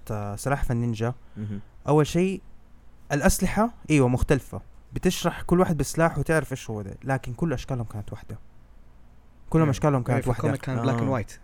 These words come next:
Speaker 1: آه، كوميك كان عشان black and white، وحتى لما جو لونوه، حتى لما جو لونوه، كلهم عندهم باندات حمراء.
Speaker 2: أها.
Speaker 1: وكلهم بأشكال معصبة وزي كده، ما كان في شيء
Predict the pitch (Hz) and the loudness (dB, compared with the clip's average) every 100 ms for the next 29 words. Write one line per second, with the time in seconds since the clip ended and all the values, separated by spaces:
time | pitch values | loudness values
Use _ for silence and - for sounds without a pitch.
0 | - 131 131 - 180 175 170 147 135 147 | -2 2 2 6 6 6 4 2 2 0
1 | 135 143 160 147 127 123 135 131 185 180 | 0 2 2 2 2 2 0 0 2 2
2 | 156 143 131 170 160 143 135 135 214 - | 4 4 6 6 6 6 4 2 0 -4
3 | - - - - 147 143 151 131 127 165 | -20 -8 -4 0 2 4 4 4 2 0
4 | - 170 165 143 135 143 123 117 117 120 | 2 4 6 6 2 2 4 2 0 -2
5 | - - 104 101 - - - - - - | -2 -6 -6 -6 -10 -20 -20 -20 -20 -20
6 | - - - - - - 110 151 160 147 | -20 -20 -20 -20 -14 -6 4 8 10 8
7 | 139 127 156 139 127 135 131 123 123 147 | 6 4 2 2 2 0 -2 -2 0 0
8 | 139 135 156 156 139 160 160 160 - 151 | 0 2 2 0 -2 -2 0 -2 -2 0
9 | 156 175 | 0 0